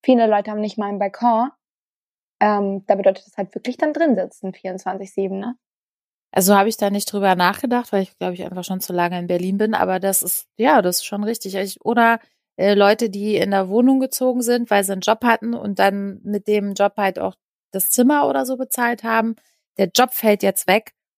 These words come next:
Speaker 2: und auf einmal können sie die Wohnung nicht mehr oder das Zimmer nicht mehr bezahlen und müssen jetzt schon downsizen. Also die
Speaker 1: Krass.
Speaker 2: ganzen Freelancer draußen,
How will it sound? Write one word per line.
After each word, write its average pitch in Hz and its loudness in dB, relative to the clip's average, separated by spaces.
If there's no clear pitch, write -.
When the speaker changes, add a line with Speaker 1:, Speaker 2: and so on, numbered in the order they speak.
Speaker 2:
und 190 -8
auf 196 -4
einmal 202 0
können 208 -4
sie 208 -4
die 196 -4
Wohnung 214 4
nicht 165 -8
mehr 160 -4
oder 175 -4
das 175 -4
Zimmer 214 2
nicht 175 -6
mehr 165 -8
bezahlen 185 -2
und 190 -6
müssen 185 -6
jetzt 190 -2
schon 208 0
downsizen. 190 -2
Also 180 2
die - 2
Speaker 1:
Krass. 180 -2
Speaker 2:
ganzen 185 -2
Freelancer 226 2
draußen, 214 0